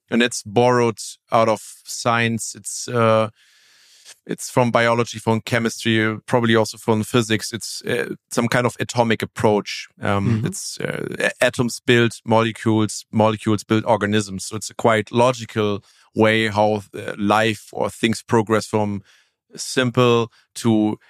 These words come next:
Speaker 1: extremely complex. And so, of course, there are also stages in between. But again, it's atoms, molecules, organisms. So, and this is, uh, this is the intriguing translation out of,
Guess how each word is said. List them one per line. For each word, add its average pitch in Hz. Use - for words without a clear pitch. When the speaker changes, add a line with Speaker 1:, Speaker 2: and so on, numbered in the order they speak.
Speaker 1:
extremely 139
complex. -
And 120
so, -
of 135
course, 131
there 117
are 110
also 110
stages 104
in 104
between. 107
But 120
again, 117
it's -
atoms, 120
molecules, 104
organisms. 107
So, -
and 107
this 131
is, -
uh, -
this 117
is 127
the 123
intriguing 117
translation 120
out 107
of, -